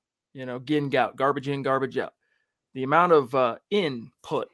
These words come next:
coming to the Denver Broncos as far as coaching wherewithal, in my opinion, outclips what has been lost. And that includes Curtis Modkins, who is, you know, he's a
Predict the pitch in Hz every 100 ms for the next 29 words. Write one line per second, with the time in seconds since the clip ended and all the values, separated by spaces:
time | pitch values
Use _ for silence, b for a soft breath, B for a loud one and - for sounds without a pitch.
0 | _ 160 135 127 131 127 135 131 120 131
1 | 131 135 120 113 123 120 - 160 147 147
2 | 135 143 151 160 160 160 165 - 139 135
3 | 143 143 156 147 143 139 _ _ _ _
4 | 143 - - 147 127 - - _ 123 135
5 | 139 123 - 127 120 120 117 127 127 127
6 | 123 147 151 139 _ _ _ _ - 170
7 | 143 156 165 220 165 131 160 151 147 139
8 | 127 - - _ _ 220 160 175 220 247
9 | 208